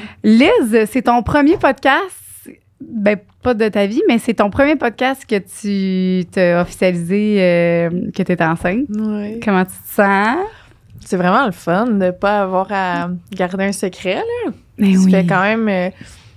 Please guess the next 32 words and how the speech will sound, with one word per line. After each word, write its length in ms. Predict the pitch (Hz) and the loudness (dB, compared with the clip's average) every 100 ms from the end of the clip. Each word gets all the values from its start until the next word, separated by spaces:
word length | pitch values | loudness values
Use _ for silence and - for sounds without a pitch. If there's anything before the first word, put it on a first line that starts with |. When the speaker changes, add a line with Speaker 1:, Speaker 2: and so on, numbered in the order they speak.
| _ _ _ _ _ _ | _ _ _ _ _ _
Speaker 2:
euh, 180 | - 185 | 0 2
je 40 | 180 | 2
suis 120 | 196 | 0
enceinte 220 | 190 214 | -2 0
depuis 200 | 208 196 | -2 -4
trois 200 | - 190 | -2 -2
mois, 180 | 185 208 | 0 -2
mais 60 | 202 | -4
ça 100 | 185 | -8
fait 100 | 175 | -8
deux 120 | 180 | -8
mois 180 | 180 185 | -6 -6
qu'on 120 | 190 | -6
le 60 | 175 | -6
sait. 220 | - 180 285 349 - - - - - | -6 -6 -8 -14 -20 -20 -20 -20 -20
Fait 40 | - | -18
que 80 | - | -8
c'est 100 | - | 0
quand 120 | 185 | 2
même 180 | 220 220 | 2 4
deux 160 | 214 | 2
mois 160 | 226 247 | 4 0
à 40 | |
garder 220 | 262 226 240 | 0 2 2
un 60 | |
secret, 380 | 233 233 - 226 277 | 2 -2 -2 -2 0
là. 160 | 175 | 0
Speaker 1:
Ouais. 40 | 170 | -2
Speaker 2:
Puis 100 | 185 | -4
moi, 340 | 214 226 208 196 | -4 -2 -2 -4
j'ai, 260 | 196 190 | -6 -2
euh, 80 | 185 | -2